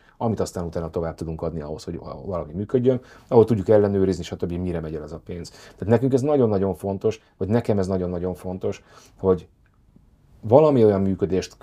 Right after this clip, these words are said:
generáljunk, ami, ami, ami visszaad a társadalomba, és ezt rendszer szintre emeljük. Mondom, ez a Gift Advisor névre hallgat most munkacímen. A TripAdvisor lehet, hogy nem annyira örülne igazából ennek a gondolatnak, de ezt még nem tudjuk, ez még nem hivatalos, de most, most ebben gondolkodunk,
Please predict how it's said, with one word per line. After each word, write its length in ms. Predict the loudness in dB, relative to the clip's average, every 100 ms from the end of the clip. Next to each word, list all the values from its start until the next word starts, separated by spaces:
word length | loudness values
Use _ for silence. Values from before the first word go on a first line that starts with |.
| _ -12
generáljunk, 680 | -4 -2 -2 -4 -6 -8 -8
ami, 240 | -8 -10 -12
ami, 260 | -10 -10
ami 180 | -8 -8
visszaad 360 | -8 -8 -8 -8
a 80 |
társadalomba, 540 | -8 -10 -4 -4 -2 -4
és 120 | -4
ezt 200 | -10 -6
rendszer 400 | -4 -2 -4 -10
szintre 300 | -10 -12 -8
emeljük. 440 | -6 -4 -4 -6 -10 -20 -18 -4
Mondom, 360 | -2 0 -2 -6 _
ez 160 | -6 -4
a 60 |
Gift 280 | -2 -4 -4
Advisor 540 | -8 -6 -8 -6 -8 -10 _ -8
névre 280 | -6 -6
hallgat 340 | -6 -8 -8 -12
most 160 | -8
munkacímen. 600 | -4 -2 -2 -2 -2 -2 -6 _ _
A 80 | -8
TripAdvisor 600 | -4 -4 -4 -8 -6 -6
lehet, 200 | -6 -6
hogy 80 | -6
nem 160 | -6
annyira 240 | -8 -6 -4
örülne 360 | -4 -6 -8
igazából 400 | -8 -8 -10 -10
ennek 220 | -10 -12 -10
a 60 |
gondolatnak, 560 | -4 0 2 2 0 -2
de 180 | -2 -4
ezt 160 | -6
még 100 | -6
nem 140 | -6 -8
tudjuk, 280 | -10 -8
ez 80 | -8
még 160 | -8 -8
nem 220 | -8 -10 -16 _
hivatalos, 640 | -4 -2 2 2 2 -2 -12 -20 -8
de 100 | -4
most, 180 | -4 -6
most 180 | -4
ebben 260 | -2 -2 -4
gondolkodunk, 520 | -2 0 0 -2 -4